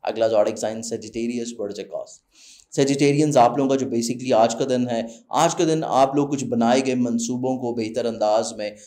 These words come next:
समझते और परखते हुए नज़र आएंगे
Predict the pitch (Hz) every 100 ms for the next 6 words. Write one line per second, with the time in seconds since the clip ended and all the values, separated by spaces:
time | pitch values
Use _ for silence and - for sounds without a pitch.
0 | _ - 127 123 120 - 135 135 - -
1 | 151 151 120 117 - 127 127 127 123 117
2 | 117 127 104